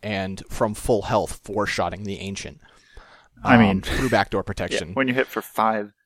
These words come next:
Speaker 2: thousand damage,
Speaker 1: Mm-hmm.
Speaker 2: you could have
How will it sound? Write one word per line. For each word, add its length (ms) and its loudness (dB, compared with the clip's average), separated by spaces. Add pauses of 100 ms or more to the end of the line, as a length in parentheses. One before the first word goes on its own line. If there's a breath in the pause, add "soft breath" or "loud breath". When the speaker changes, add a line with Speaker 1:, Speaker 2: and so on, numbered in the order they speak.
(100)
Speaker 2:
thousand 720 -4
damage, 560 -6 (600)
Speaker 1:
Mm-hmm. 320 -8
Speaker 2:
you 80 -8
could 160 -6
have 80 -14